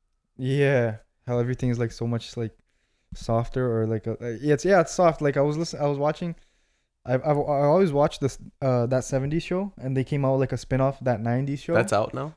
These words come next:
Speaker 1: Yeah. It's not as good, but I just watched it to be like, "Okay, like, let's see," because the old characters appear sometimes, right? Um,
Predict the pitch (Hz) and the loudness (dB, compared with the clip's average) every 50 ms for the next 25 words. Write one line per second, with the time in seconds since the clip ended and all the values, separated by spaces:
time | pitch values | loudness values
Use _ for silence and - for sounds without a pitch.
0 | _ - 123 135 135 127 113 123 - - _ _ _ _ _ _ - _ _ _ | _ -2 2 4 4 4 2 0 -8 -18 _ _ _ _ _ _ -20 _ _ _
1 | _ _ _ _ - 175 170 - - 220 247 262 254 196 151 135 131 131 143 151 | _ _ _ _ -4 -4 -4 -2 0 0 2 4 4 4 4 2 0 2 4 4
2 | 139 120 120 117 123 131 135 143 160 165 - 139 143 143 - - _ _ - 143 | 4 4 2 0 2 2 2 2 0 -4 -4 -2 -2 -2 -2 -8 _ _ -12 -8
3 | 139 131 123 120 120 - - 165 135 135 139 139 131 117 - _ _ _ 127 127 | -4 -2 -2 -2 -4 -6 -8 -6 -4 -2 -2 -2 -4 -6 -8 _ _ _ -8 -6
4 | 127 127 - - - - - 175 175 160 147 135 - - 139 131 - 147 135 123 | -6 -6 -8 -12 -16 -12 -8 -6 -4 -4 -6 -8 -8 -10 -10 -4 -2 -2 -2 -2
5 | 123 120 - - - - _ _ _ _ _ - 127 131 135 143 160 160 - 165 | -4 -8 -14 -18 -20 -20 _ _ _ _ _ -12 -6 0 0 0 0 0 0 -2
6 | 160 151 - 151 127 127 123 - 139 131 - 131 123 - 127 117 107 110 113 120 | -2 0 -2 -4 -6 -6 -6 -6 -6 -6 -6 -6 -8 -6 -6 -6 -6 -8 -8 -6
7 | 117 120 135 - - _ _ _ _ _ _ _ _ _ _ _ _ _ _ _ | -4 -4 -4 -6 -10 _ _ _ _ _ _ _ _ _ _ _ _ _ _ _
8 | _ _ - 135 135 135 131 131 127 117 123 | _ _ 0 2 4 4 4 2 0 -4 -8